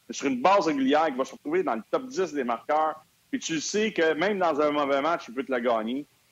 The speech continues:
C'est ça qui fait mal aux Canadiens. Fait que Cole Caulfield, c'est pas un sauveur. Si on veut l'insérer, tu gaspilles ton, ton rappel, peut-être. Mais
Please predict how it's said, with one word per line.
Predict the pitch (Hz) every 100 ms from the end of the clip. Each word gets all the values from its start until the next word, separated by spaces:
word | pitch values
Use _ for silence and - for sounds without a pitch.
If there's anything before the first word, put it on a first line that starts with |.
| -
C'est | 156
ça | - 226
qui | -
fait | 143
mal | 139 143
aux |
Canadiens. | 120 113 107 120 160
Fait | 123
que | -
Cole | 262 277
Caulfield, | 196 143 - 233 190 - - _ _ _ _
c'est | -
pas | - 262
un |
sauveur. | - 185 160 185 160 -
Si | -
on | 175
veut | 175
l'insérer, | 214 185 - 156 160 196
tu | -
gaspilles | 143 - 170
ton, | - 139 123
ton | 117 123
rappel, | 117 113 160 127 -
peut-être. | 175 185 175 - _ _
Mais | 127 127